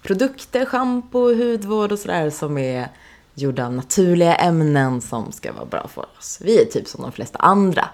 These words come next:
eller väldigt många andra i alla fall. Men kläderna,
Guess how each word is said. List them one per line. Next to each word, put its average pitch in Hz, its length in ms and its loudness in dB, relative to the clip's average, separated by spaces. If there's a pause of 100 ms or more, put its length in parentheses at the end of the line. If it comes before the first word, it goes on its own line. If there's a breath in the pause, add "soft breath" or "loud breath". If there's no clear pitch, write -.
(300)
eller 135 140 2
väldigt 123 340 0
många 120 280 -6
andra - 240 -8
i - 20 -6
alla - 140 -8
fall. - 180 -10 (1040 loud breath)
Men 190 580 6 (180)
kläderna, 190 680 6